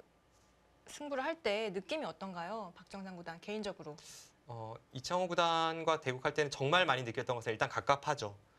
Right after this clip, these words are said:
Speaker 1: 어.
Speaker 2: 왜냐하면 대세관이 굉장히 좋고, 그러니까 저는 약간 이 부분전에 몰두를 하고 있다면 아예 더 큰 시야로 다른 곳을 향했을 때, 그러면서도, 어, 대세에서 앞서 나갈 때, 그럴 때 굉장한 갑갑함을 많이 느꼈었고,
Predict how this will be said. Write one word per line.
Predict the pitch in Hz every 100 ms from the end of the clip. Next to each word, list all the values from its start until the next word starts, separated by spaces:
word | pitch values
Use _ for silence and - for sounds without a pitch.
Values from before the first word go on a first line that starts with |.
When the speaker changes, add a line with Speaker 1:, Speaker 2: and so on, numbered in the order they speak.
| -
Speaker 1:
어. | 196 180
Speaker 2:
왜냐하면 | 127 123
대세관이 | 120 117 120 160 156 147
굉장히 | 113 104 131
좋고, | 131 - - 143 120
그러니까 | - - -
저는 | 139 135 165 170
약간 | 131 170 156
이 | 127
부분전에 | 120 135 151 190 185 175
몰두를 | 165 123 147 139
하고 | 160
있다면 | 135 - 120 143 185 - - -
아예 | 120 143 139 131
더 | - -
큰 | - 180
시야로 | 175 165 147
다른 | 147 - 143
곳을 | 170 151 156
향했을 | 185 190 180 131 -
때, | 123 110 95 - - -
그러면서도, | - 156 170 165 156 156 180 185 - - -
어, | 110
대세에서 | 104 120 156 147 117
앞서 | - 135
나갈 | 98 107 113
때, | 110 95
그럴 | 131 151
때 | 160 147
굉장한 | - 123 143 131
갑갑함을 | 117 - 143 143 135
많이 | 110 104
느꼈었고, | 104 95 120 - - 139 110